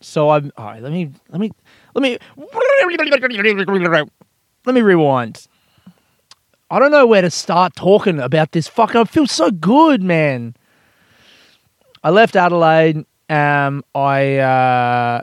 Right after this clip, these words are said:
yeah, I got, I picked the car up on Sunday. Oh my God, last night after my last show. Last show was good, by the way. Last week of shows, fuck, whatever.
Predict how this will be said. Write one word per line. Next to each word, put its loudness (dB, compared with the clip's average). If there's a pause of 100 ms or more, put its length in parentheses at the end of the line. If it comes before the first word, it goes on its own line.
yeah, -2
I -2
got, -4
I 0
picked -4
the -6
car 2
up 0
on -4
Sunday. -6
Oh -4
my -4
God, -8
last 0
night -2
after -2
my -6
last -6
show. -6
Last 0
show -4
was -8
good, -12
by -8
the -8
way. -4
Last 0
week -6
of -8
shows, -8
fuck, -12
whatever. -8